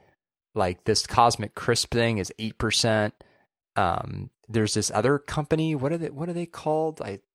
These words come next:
Cutwater, I think. Yeah, Cutwater. And they, they make a, like, a bunch of different, um, canned cocktails, some of which are, like,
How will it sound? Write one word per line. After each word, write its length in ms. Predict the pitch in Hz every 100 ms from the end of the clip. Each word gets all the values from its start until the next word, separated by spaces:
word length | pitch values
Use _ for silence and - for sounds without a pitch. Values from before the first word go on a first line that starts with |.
| _ -
Cutwater, 680 | - 143 - 151 160 170 170
I 100 | 175
think. 580 | - 196 196 208 - _ _ _ _ _ _ _
Yeah, 300 | 120 101 82 -
Cutwater. 800 | - 156 107 95 - - 90 110 _ _ _ _ -
And 180 | 113 110
they, 180 | 127 156
they 300 | 151 120 139
make 360 | 143 135 - - _ _ _ -
a, 80 | 104
like, 140 | 110
a 60 | 104
bunch 260 | 120 113
of 100 | 117
different, 540 | 107 98 - 98 92 - _ -
um, 580 | 92 87 95 95 92 - -
canned 680 | - 120 113 107 104 95 107 _ _ -
cocktails, 1040 | - 104 107 - 101 98 98 98 98 - - _ _ _ -
some 220 | 175 226
of 100 | -
which 220 | 104 -
are, 100 | 95
like, 460 | 90 85 90 -